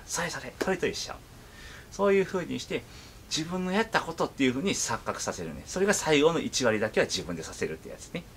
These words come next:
そういう風にしてあげて、それを評価して褒めることで、ね、「ああ、人に認められて嬉しいな。じゃあ言うこと聞いていこうかな」って、そういう風にして作り変えていったら、ほら、わかるやんか。認めてもらう人にはすごく好意寄せていくやん。そういうのを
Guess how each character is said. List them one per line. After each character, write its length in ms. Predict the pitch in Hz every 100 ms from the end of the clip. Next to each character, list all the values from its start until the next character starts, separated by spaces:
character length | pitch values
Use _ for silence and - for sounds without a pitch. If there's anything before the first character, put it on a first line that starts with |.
| -
そ 280 | - 202 202
う 20 |
い 60 |
う 100 | 202
風 240 | 185 190 190
に 140 | 180
し 80 | 170
て 100 | 190
あ 80 | 180
げ 140 | 175
て、 180 | - 127
そ 220 | - 143
れ 80 | 131
を 80 | 127
評 220 | - 120
価 140 | -
し 60 | 95
て 100 | 104
褒 120 | 95
め 120 | 101
る 100 | 101
こ 120 | 104 113
と 140 | 120
で、 160 | - 196 - - -
ね、 120 | 139 139 - -
「あ 180 | 113 110
あ、 40 |
人 160 | - 120
に 100 | 95
認 200 | 95 98
め 120 | 95
ら 140 | 95 95
れ 80 |
て 80 | 90
嬉 240 | 95 101 101
し 120 | 98
い 20 |
な。 180 | 117 139
じ 80 | 143
ゃ 60 |
あ 60 | 139
言 100 | 117
う 40 |
こ 120 | 113
と 60 | 107
聞 140 | -
い 40 | 85
て 100 | 92
い 60 |
こ 80 | 87
う 40 | 90
か 140 | 87
な」 140 | 127 175
っ 40 |
て、 160 | - 120
そ 260 | 147 180
う 20 |
い 60 | 220
う 20 |
風 180 | 196 240
に 140 | 226
し 80 | 226
て 220 | - 302 - - - -
作 220 | - 139
り 100 | 123
変 120 | 131
え 40 | 120
て 100 | 123
い 20 |
っ 40 |
た 140 | - 226
ら、 140 | - -
ほ 60 | -
ら、 140 | 123
わ 80 | 82
か 120 | -
る 80 | 92
や 120 | 80
ん 40 | 71
か。 200 | 170 - - - - -
認 200 | 139 151
め 120 | 143
て 120 | 147
も 140 | 139
ら 100 | 139
う 60 | 135
人 160 | - 123
に 100 | 143
は 100 | 90
す 160 | -
ご 120 | 127
く 100 | 160
好 280 | 104 - 151
意 80 | 95
寄 80 | 80
せ 120 | 92
て 100 | 82
い 60 | 82
く 100 | -
や 80 |
ん。 20 | - -
そ 300 | - 147 151
う 20 |
い 140 | 147
う 40 | 147
の 180 | 165
を 60 | 214